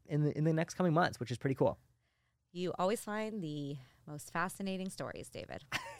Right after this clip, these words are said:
Speaker 1: You are
Speaker 2: The
Speaker 1: so authentic with your compliments.
Speaker 2: <laughs> No, seriously, it is cool. Narluga. I like that.
Speaker 1: Narluga or narwhale.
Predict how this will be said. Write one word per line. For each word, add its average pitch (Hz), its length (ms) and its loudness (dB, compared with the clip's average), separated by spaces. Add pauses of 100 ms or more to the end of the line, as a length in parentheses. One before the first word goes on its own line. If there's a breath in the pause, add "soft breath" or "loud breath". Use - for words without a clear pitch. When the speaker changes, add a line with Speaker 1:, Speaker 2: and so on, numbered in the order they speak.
Speaker 1:
You 160 420 6
are 120 300 2
Speaker 2:
The 165 100 2
Speaker 1:
so 165 720 4
authentic 165 640 0
with 120 180 -2
your 262 140 6
compliments. 240 640 2 (240)
Speaker 2:
<laughs> 392 240 0
No, 240 160 8
seriously, 190 380 4
it 185 60 8
is 190 120 2
cool. - 320 2
Narluga. 170 600 2
I 175 60 2
like 170 220 2
that. 143 220 -2
Speaker 1:
Narluga 151 600 12
or 131 480 8 (340)
narwhale. 127 760 8